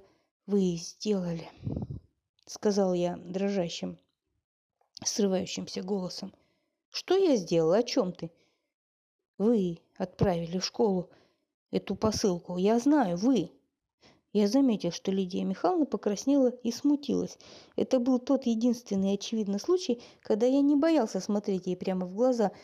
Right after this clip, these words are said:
Мне было наплевать, учительница она или моя троюродная тетка. Тут спрашивал я, а не она. И спрашивал не на французском, на русском языке и без всяких артиклей. Пусть отвечает.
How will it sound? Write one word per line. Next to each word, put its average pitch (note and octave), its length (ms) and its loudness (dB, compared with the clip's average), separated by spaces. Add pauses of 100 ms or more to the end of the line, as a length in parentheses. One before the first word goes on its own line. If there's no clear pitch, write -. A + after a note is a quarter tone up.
(180)
Мне G#3+ 160 4
было B3 260 2
наплевать, F4 680 4
учительница C#4 720 2
она G3+ 240 0 (220)
или G#3 160 2
моя C4 240 4
троюродная D4 640 2
тетка. C4+ 460 0 (320)
Тут D#4+ 180 0
спрашивал C#4+ 640 2
я, D#4 300 4
а G3+ 80 4
не G3 120 2
она. A3 380 2 (240)
И - 60 -6
спрашивал B3 560 2
не A#3+ 120 4
на B3+ 120 4
французском, D4 720 0
на A#3+ 140 2
русском C4+ 400 2
языке A3 380 -2
и G3 80 -4
без G#3 200 -4
всяких C#4 400 0
артиклей. B3 580 0
Пусть D4+ 220 0
отвечает. D4 640 0